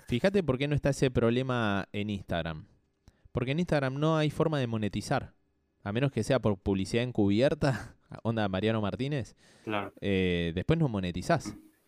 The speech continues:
Speaker 1: Podés tener, no sé, todos los seguidores del mundo que quieras que, que no, no generás ingresos.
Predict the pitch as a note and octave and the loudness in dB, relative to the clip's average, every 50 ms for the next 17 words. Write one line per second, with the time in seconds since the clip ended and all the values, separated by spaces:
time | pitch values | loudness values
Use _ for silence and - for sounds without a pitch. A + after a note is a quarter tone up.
0 | _ _ _ _ _ - G2 G2+ A#2 A#2+ - - A2 A2+ A#2 A#2 A#2 - _ _ | _ _ _ _ _ 0 4 4 4 4 2 0 0 0 -2 -2 -2 -8 _ _
1 | _ _ _ _ _ G2+ G2 G2+ - - D3+ B2+ - B2 B2 B2 A2 G#2 - G#2 | _ _ _ _ _ -6 -6 -6 0 0 0 2 4 4 4 4 4 2 0 0
2 | F#2+ G#2 A#2+ C3 B2+ A2 F#2 F#2 G2+ A2+ B2+ C3 A2+ G2 F#2 F#2 F#2+ G#2+ B2 C3+ | 2 2 2 2 2 0 0 -2 -4 -4 -2 -2 0 0 0 -2 -2 -2 -2 -2
3 | E3 D#3+ - - - F2+ E2 D#2 D#2 C3 - _ _ _ _ _ _ _ _ _ | -2 -2 -4 -6 -4 -4 -4 -4 -6 -8 -14 _ _ _ _ _ _ _ _ _
4 | _ - F#2 F2+ G2 G#2 G#2+ G#2 G2+ G2+ G2 F#2+ F#2 F2+ F#2 G2 G#2+ G2+ - - | _ -8 -4 -2 0 0 0 0 0 0 0 -2 -2 -4 -4 -4 -4 -4 -4 -4
5 | A#2+ A2+ G#2+ G#2+ B2+ B2+ A#2 - - - - _ - G2+ G2 G2 F#2+ A2 C#3+ D3 | -4 -2 0 0 0 0 -2 -4 -8 -10 -12 _ -12 -12 -8 -6 -2 0 0 0
6 | - - F#2 D#2 - - - | 0 -4 -6 -6 -6 -12 -18